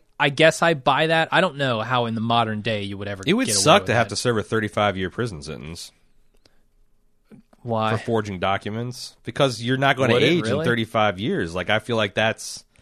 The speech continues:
Speaker 1: I feel like it'd just be another experience for you.
Speaker 2: No, but I'm, yes, but I'm saying what my, what I'm saying is in the modern day, if you did that, how would you escape notice? That if you went
Speaker 1: Oh,
Speaker 2: in at
Speaker 1: yeah, yeah.
Speaker 2: thirty-five and you're now seventy and you look like a thirty-five-year-old,
Speaker 1: Right.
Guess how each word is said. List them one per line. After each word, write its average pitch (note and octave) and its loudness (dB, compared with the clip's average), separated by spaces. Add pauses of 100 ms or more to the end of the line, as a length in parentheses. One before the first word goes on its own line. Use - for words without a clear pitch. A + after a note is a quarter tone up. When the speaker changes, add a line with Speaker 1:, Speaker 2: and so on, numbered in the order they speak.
(520)
Speaker 1:
I C3+ -8
feel D3 -2
like E3 2
it'd C#3 -8
just C3 -8
be C#3+ -2
another B2+ 0
experience G2+ -8
for G2+ -8
you. F#2 -10 (220)
Speaker 2:
No, D#3 0
but C#3 0
I'm, D#3 4
yes, E3 2
but C#3+ 0
I'm C3+ -4
saying D#3+ 0
what A#2+ 0
my, A2+ 2 (100)
what G#2+ 0
I'm G2+ -4
saying C#3 -2
is G2+ -2
in G#2 -4
the G2+ -2
modern G#2 0
day, F#2+ 0
if - -10
you G#2 -6
did G#2+ -6
that, F2 -2 (120)
how B2 2
would A#2+ 0
you G#2+ -2
escape G2 -6
notice? F2+ -6
That F#2 -10
if F#2 -10
you G#2 -6
went A#2+ 4
Speaker 1:
Oh, G#2+ 2
Speaker 2:
in G2 0
at E2+ -4
Speaker 1:
yeah, G2+ -6
yeah. G#2 -2
Speaker 2:
thirty-five G2+ 0
and F#2 -8
you're F#2 -8
now F#2+ -4
seventy F2+ -8
and F2 -8
you F2+ -10
look G2+ -8
like - -16
a - -10
thirty-five-year-old, D#2+ -6
Speaker 1:
Right. F#2+ -4